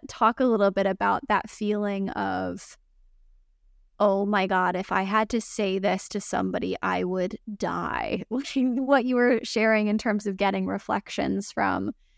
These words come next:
your friends and your coaches around the way that you were emasculating your husband, or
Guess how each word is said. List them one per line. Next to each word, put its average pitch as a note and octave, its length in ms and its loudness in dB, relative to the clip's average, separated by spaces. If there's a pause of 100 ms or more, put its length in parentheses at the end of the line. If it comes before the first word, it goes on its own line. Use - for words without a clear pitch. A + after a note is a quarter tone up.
(300)
your G3+ 180 0
friends F#3+ 480 2
and F#3 140 2
your F#3 120 0
coaches A3+ 520 0
around F#3+ 260 2
the F#3 80 0
way F#3+ 160 0
that F3+ 120 -4
you G3 140 -2
were F#3+ 180 0
emasculating F#3 720 -2
your F#3+ 140 -2
husband, G3+ 440 2
or F#3+ 140 -2